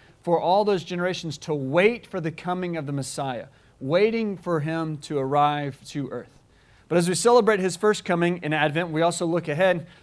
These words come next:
that we are still now waiting for him to return. It's a season of waiting, waiting for Christ to come and to make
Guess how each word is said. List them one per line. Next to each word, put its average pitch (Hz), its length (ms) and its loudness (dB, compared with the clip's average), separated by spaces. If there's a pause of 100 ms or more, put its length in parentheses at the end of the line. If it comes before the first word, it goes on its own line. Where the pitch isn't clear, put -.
that 170 160 4
we 208 180 4
are 196 140 6
still 208 440 4
now 190 340 4
waiting 185 360 4
for 170 160 -2
him 175 180 -2
to 185 120 -4
return. 175 400 0
It's 143 160 -6
a 156 60 -6
season 185 460 -2 (320)
of 175 360 0
waiting, 160 520 2
waiting 180 320 -2
for 180 140 -6
Christ 170 340 -2
to 156 80 -10
come 175 440 -6
and 151 140 -8
to 160 100 -8
make 170 280 -2